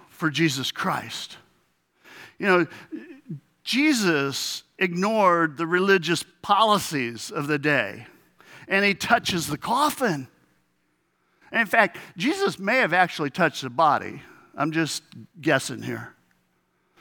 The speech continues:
See, no boundary, no rule, no law was gonna keep Jesus from reaching out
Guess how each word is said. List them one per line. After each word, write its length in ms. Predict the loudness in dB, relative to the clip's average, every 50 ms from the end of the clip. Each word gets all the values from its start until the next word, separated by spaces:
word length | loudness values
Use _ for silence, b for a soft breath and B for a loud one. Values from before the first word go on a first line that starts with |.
| b b b b b b b
See, 180 | -6 -4 -2 0
no 240 | 2 2 2 2
boundary, 840 | 2 4 4 6 6 4 2 2 0 0 2 2 2 2 2 0 -4 B B B B B B B B B B _ _ B B B B B B B B
no 220 | 0 2 2 2
rule, 840 | 2 2 2 2 4 4 4 4 4 4 4 2 2 0 -4 -8 B B B B B B
no 200 | 2 4 4 4
law 640 | 4 2 0 0 2 4 6 6 6 6 6 4 2 B B B
was 200 | B -2 -2 -2
gonna 300 | 0 0 2 2 2 2
keep 400 | -2 -4 -4 -2 0 0 -2 -4
Jesus 580 | -6 -4 -2 0 0 0 0 0 0 0 0 -2
from 300 | -4 -2 -2 0 0 2
reaching 480 | 2 2 0 0 -2 -2 -2 -2 -2 -2
out 520 | 0 2 4 4 6 6 4 4 2 -2